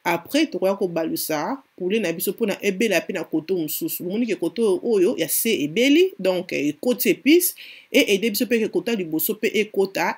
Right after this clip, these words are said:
épice. Donc wana nazosala ke nazotourne yango, mpo na esalaki ba épice na nga mpe ekota tous les deux côtés. E na otika encore côté wana mosusu mpo na quelques minutes, après na kokanga moto. Ntango na kokanga moto na nga, na kolongola nzungu na nga na moto te,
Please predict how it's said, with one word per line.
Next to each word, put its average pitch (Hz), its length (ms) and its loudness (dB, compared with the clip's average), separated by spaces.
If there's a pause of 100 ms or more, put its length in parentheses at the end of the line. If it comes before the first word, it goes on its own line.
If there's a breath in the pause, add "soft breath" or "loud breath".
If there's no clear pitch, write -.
épice. 156 460 -4
Donc 175 140 2
wana 220 160 -2
nazosala 190 300 -4
ke 175 100 -6
nazotourne 175 760 -4
yango, 165 340 -4 (500 soft breath)
mpo 208 120 6
na 165 260 0
esalaki 196 320 -4
ba 165 80 -2
épice 214 400 -6
na 160 120 -4
nga 175 140 -6
mpe 202 300 -4
ekota 190 760 -4
tous 269 120 6
les 170 160 6
deux 175 180 4
côtés. 143 440 -4
E 226 80 0
na 196 120 0
otika 180 340 -2
encore 196 260 -2
côté 151 280 -4
wana 180 200 0
mosusu 151 420 -6
mpo 214 160 -4
na 180 100 0
quelques 311 340 -4
minutes, 202 420 0
après 175 280 -10
na 170 100 -4
kokanga 156 420 -6
moto. 160 380 -6 (320 loud breath)
Ntango 320 160 2
na 269 80 6
kokanga 190 360 0
moto 208 300 -2
na 165 100 -2
nga, 190 120 -2
na 185 80 -2
kolongola 180 500 2
nzungu 233 400 2
na 185 120 -2
nga 196 120 -4
na 165 120 -2
moto 180 400 -6
te, 294 360 0